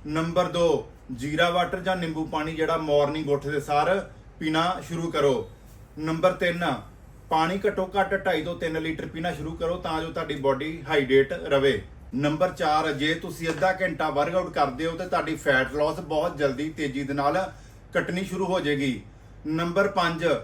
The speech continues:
ਖੱਟਾ ਮਿੱਠਾ ਤਲਿਆ ਬਿਲਕੁਲ ਬੰਦ ਕਰ ਦਿਓ ਤੇ ਨਮਕ ਦੀ ਜਿੱਥੇ ਜ਼ਰੂਰਤ ਆ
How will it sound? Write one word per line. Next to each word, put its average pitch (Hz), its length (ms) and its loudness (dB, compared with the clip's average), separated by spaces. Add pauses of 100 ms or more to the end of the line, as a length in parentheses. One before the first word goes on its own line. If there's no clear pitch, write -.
(260)
ਖੱਟਾ 190 680 2
ਮਿੱਠਾ 175 380 0
ਤਲਿਆ 160 400 0
ਬਿਲਕੁਲ 165 380 -2
ਬੰਦ 147 280 0
ਕਰ 160 200 -4
ਦਿਓ 180 220 -8
ਤੇ 185 120 -2
ਨਮਕ 156 360 -2
ਦੀ 156 140 -6
ਜਿੱਥੇ 156 260 -6
ਜ਼ਰੂਰਤ 143 420 -4
ਆ 185 240 4